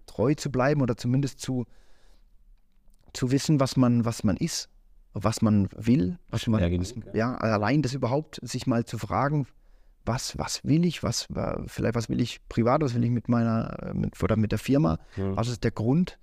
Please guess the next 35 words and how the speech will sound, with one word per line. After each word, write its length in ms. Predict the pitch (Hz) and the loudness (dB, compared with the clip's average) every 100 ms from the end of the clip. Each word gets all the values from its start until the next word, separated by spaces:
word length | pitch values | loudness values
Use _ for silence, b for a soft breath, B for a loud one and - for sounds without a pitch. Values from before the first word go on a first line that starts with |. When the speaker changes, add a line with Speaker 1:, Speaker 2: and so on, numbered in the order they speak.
| - | -4
Speaker 2:
Mhm. 280 | 101 98 104 | 0 0 2
Speaker 1:
ähm, 460 | 123 120 120 120 - | 0 2 0 -2 -4
warum, 440 | - 110 127 139 127 | -4 -2 0 0 2
warum 440 | 120 135 147 143 | 0 2 2 2
sollte 320 | 131 131 127 127 | 0 0 0 0
das 140 | 127 | 0
irgendjemand 560 | 151 170 160 156 170 151 | 2 2 2 4 4 4
interessieren, 640 | 139 - 131 156 185 202 - | 2 0 -2 2 4 2 0
ja? 180 | 131 95 | -2 -2
Speaker 2:
Mhm. 80 | 110 B B - | -6 B B -4
Speaker 1:
Ähm, 480 | 131 131 131 131 - - | 0 2 2 2 0 0
und 440 | 131 127 117 - - - - _ _ _ _ _ _ _ _ - | 2 2 0 -8 -18 -20 -20 _ _ _ _ _ _ _ _ -4
dass 160 | 127 139 | 0 2
man 140 | 139 | 4
halt 120 | 131 | 2
sich 80 | 131 | 2
überlegt, 440 | 127 127 143 - | 2 2 0 -2
was, 280 | 123 123 - | -4 -4 -4
was 220 | 113 117 | -4 0
macht 260 | 107 113 - | 2 0 -2
mich 120 | 120 - | -4 0
da 120 | 82 | 0
glücklich 460 | 151 160 165 - | 0 2 0 -2
Speaker 2:
Mhm. 40 | - | -4
Speaker 1:
dabei, 360 | 120 104 90 110 | 0 2 0 0
ne? 180 | 135 147 | 2 2
Also 160 | 117 | 2
mache 200 | 117 131 | 0 0
ich 120 | 160 | -2
gerade 300 | - 143 151 | 0 0 0
was, 220 | 147 139 - | -2 -2 -6
was 120 | - | -4
mich 180 | 117 - | -6 0
glücklich 420 | 160 - 156 - | 0 0 -2 -2
macht? 300 | 117 - | -4 -6